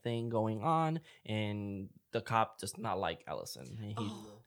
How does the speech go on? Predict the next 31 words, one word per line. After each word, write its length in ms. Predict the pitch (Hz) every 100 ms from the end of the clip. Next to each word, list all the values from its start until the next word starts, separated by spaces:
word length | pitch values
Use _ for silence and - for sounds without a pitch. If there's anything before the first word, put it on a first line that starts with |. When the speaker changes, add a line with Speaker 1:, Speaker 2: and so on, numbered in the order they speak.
| -
Speaker 1:
and 160 | 113
he's 200 | 113 110
Speaker 2:
right. 60 | 107
Speaker 1:
like, 100 | 101
"You 80 | 104
want 160 | 113
a, 100 | 104 107
you 100 | 107
want 140 | 104
a 60 | 95
signature?" 640 | - 113 135 - 160 185 -
Speaker 2:
<laughs> 1300 | 240 - - - - 208 - 254 - - - 440 339
Right 240 | 233 233 254
here, 600 | 262 220 240 262 269 254 -
um, 580 | - 226 214 202 196 208 - _ _ _ _ _ _ 202
Ellison 840 | 214 220 220 240 226 220 220 214
tells 280 | 240 208 208
the 120 | 202
cop, 500 | - 214 202 202 - -
"Whenever 400 | 220 208 208 240
an 80 | 233
officer 560 | 185 196 208 214 247 247
says, 400 | - 233 240 226 -
'I'm 140 | 202
wasting 380 | 196 202 220 208
my 140 | 196
time,' 360 | 202 - 190 214
it 100 | 202
only 300 | - 190 208
means 380 | 196 185 190 196
he 220 | - -